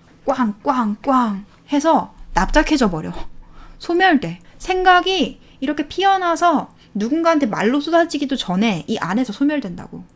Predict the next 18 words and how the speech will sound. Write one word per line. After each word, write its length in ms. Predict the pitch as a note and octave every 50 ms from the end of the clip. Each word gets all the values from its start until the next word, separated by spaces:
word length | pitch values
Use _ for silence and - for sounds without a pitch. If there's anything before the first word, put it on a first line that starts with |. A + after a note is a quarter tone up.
| _ -
너무 200 | G3+ G#3 A#3+ A#3+
죽여놨어, 640 | - - - F#3 A#3 C#4 C#4+ A3 F3 - - - E3
생각을. 360 | - G#3+ G3 F#3+ G3 E3+ - - - - - - - _ _ - - - - - - - - -
스스로 300 | - - - D4+ C#4 C4+
생각하지도 640 | C4 C#4 D4 D4 D4 D4 - - - F4+ - D#4 -
못하게. 460 | - - - - - E3+ F#3 E3+ F3 - - - - - _ _ - - - - - - -
어린아이들을 560 | - F#3+ A3 B3 C4+ C#4+ C#4+ C4 A#3+ A3 F#3+ E3
무시하면서 400 | E3+ E3 - F#3 E3 D#3+ D3+ - - A3
"야, 400 | A#3+ C4 C4 A#3 F3+ E3 F#3+ G#3+ -
니들이 260 | F#3 G3 A3 A3+ C4
뭘 220 | C#4 G#3 F#3 F#3+ G#3
안다고 300 | A3+ A3 A3 G#3+ G#3 G3+
그래? 340 | G3+ A3+ A#3+ G#3+ D#3 - - - - _ _ - - - -
아직 240 | G#3 G#3 A3 A3 A3+
사회에 280 | - - D4+ D4+ D4+
나와보지도 480 | C4+ F3 D#3+ F3 G3+ A3 A#3 A3 - A3
않은 180 | G3+ F#3+ F#3 F#3
것들이 420 | F3+ F3+ - F3+ E3+ E3 - -